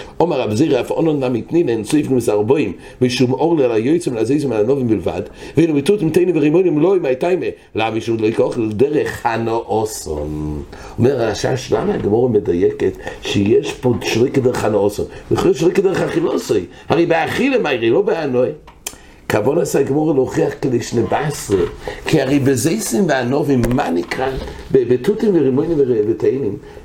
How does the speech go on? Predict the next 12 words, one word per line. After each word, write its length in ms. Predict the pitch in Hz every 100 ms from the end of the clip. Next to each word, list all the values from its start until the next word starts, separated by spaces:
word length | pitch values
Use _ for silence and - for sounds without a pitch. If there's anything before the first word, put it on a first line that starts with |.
| -
מה 220 | 117 -
נקרא 280 | - - 123
שלא 280 | - 104 104
כדרך? 560 | 104 92 85 - - - - - - - -
הרי 180 | 107 139
הוא 100 | 135
שתה 380 | - 95 - -
כדרך. 600 | - - 302 269 - - - - -
יש 60 |
פה 140 | - 196
מיץ 360 | 160 196 - -
תפוחים, 560 | - 240 - - -